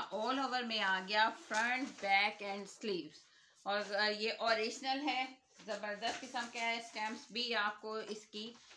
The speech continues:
मिलेगी। और ये देखें, जो original होता है वो बता के देते हैं। निशा by निशात का ये code आपको मिलेगा, इसके साथ आपको patches मिलेंगे, फ़ाइव थाउजेंड नाइन नाइंटी नाइन वाला कोड। ये देखें, इसके patch work देखें,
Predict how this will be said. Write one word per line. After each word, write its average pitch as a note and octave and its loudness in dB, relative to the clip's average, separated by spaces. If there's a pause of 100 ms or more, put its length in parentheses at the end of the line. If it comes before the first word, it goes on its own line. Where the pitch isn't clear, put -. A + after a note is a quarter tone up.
(160)
मिलेगी। G#3+ 0 (320)
और F#3+ 4
ये F#3 -2
देखें, F3 -6
जो G3 -2 (120)
original A3 2
होता B3 4
है A#3+ 6
वो G3+ -4
बता F#3 4
के F#3+ -6
देते F3+ -6
हैं। F#3+ -4
निशा G#3+ -2
by G#3+ 2
निशात G#3+ 0
का A#3+ 0
ये G#3 -2
code G#3 -2
आपको G#3 0
मिलेगा, G3+ -4 (260)
इसके A3+ -6
साथ A3 0
आपको G#3+ 0 (100)
patches A3 -2
मिलेंगे, G#3 -4
फ़ाइव A#3 -2
थाउजेंड G#3 -2
नाइन G#3 -2
नाइंटी G3 -6
नाइन G3+ -4
वाला F#3 -4 (140)
कोड। F#3 -2
ये F#3 -8
देखें, F3+ 0
इसके G3+ -6
patch D#3+ -4
work F3 -8
देखें, D#3+ -8